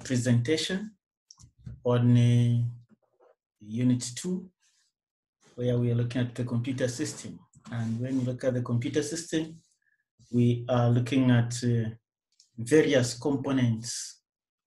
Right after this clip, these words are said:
that can be connected to the computer to bring effectiveness and efficiency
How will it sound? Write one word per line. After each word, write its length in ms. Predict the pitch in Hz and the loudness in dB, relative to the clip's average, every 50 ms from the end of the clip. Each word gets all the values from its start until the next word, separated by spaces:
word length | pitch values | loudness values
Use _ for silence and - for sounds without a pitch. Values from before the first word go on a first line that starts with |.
| _ _ | _ _
that 340 | - 107 120 123 123 120 - | -6 -2 0 0 0 0 -4
can 220 | - 127 123 117 | -2 2 2 2
be 160 | 113 120 117 | 2 0 -4
connected 440 | - - 123 120 135 147 - 147 123 - | -4 -2 0 2 2 2 0 -4 -6 -4
to 80 | 147 131 | -4 -4
the 100 | 143 143 | -4 -4
computer 680 | 143 - 143 135 135 - 185 165 170 165 170 185 185 - _ _ _ _ _ _ _ _ _ _ _ _ - | -4 -4 -4 -4 -4 -4 -4 -2 -2 -2 -2 -6 -10 -12 _ _ _ _ _ _ _ _ _ _ _ _ -6
to 120 | - 127 | -2 0
bring 480 | 123 113 117 131 135 131 131 135 131 - - | 0 2 2 4 4 4 2 0 -2 -2 -2
effectiveness 1120 | 123 - - - 175 170 175 - - - 139 127 131 127 120 117 117 - - - - - - - - - - - - _ _ _ _ _ _ _ _ _ | -2 -2 2 2 2 2 2 -2 -4 -4 -2 2 4 6 6 6 4 2 -4 -6 -8 -10 -12 -12 -14 -16 -16 -18 -20 _ _ _ _ _ _ _ _ _
and 280 | - 143 147 151 151 135 - - | 2 4 4 4 2 0 0 0
efficiency 1000 | 147 143 - - 180 180 175 - 170 143 127 120 - - - 123 120 113 107 107 | 0 0 0 0 0 0 2 4 4 4 4 4 2 -2 -4 -4 -4 -4 -4 -8